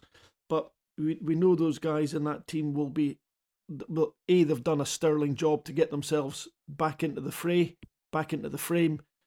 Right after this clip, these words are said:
back to the, the place where they professionally want to see themselves.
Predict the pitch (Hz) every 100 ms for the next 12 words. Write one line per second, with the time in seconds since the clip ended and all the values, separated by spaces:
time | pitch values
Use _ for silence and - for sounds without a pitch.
0 | _ - 156 - 160 135 151 151 147 -
1 | 160 147 - 156 156 151 139 - - -
2 | 151 151 - 127 - 175 175 156 180 170
3 | 165 -